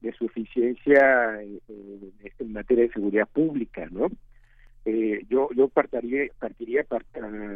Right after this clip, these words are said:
de, de ese, de, de, de esas premisas primero, y obviamente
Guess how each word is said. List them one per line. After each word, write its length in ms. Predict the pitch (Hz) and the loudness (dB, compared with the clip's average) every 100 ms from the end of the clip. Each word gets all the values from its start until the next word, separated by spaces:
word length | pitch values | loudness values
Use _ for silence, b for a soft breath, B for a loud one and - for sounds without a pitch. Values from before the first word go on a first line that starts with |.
| 98 95 | -10 -8
de, 140 | 110 | -6
de 160 | 117 123 | 0 0
ese, 440 | 123 139 117 87 - b b - | 2 0 0 -4 -12 b b -10
de, 260 | 113 113 117 - | -4 -2 -4 -6
de, 180 | 110 | -8
de 140 | - 117 | -4 -6
esas 220 | - 135 | -4 -8
premisas 600 | - 113 127 151 - 123 | -6 -4 -2 -4 -2 -4
primero, 520 | - 107 113 120 131 - - - - - | -4 -6 -2 0 0 -4 -12 -20 -20 -8
y 120 | 127 143 | 2 4
obviamente 640 | 165 175 160 156 180 | 6 4 -2 -2 -2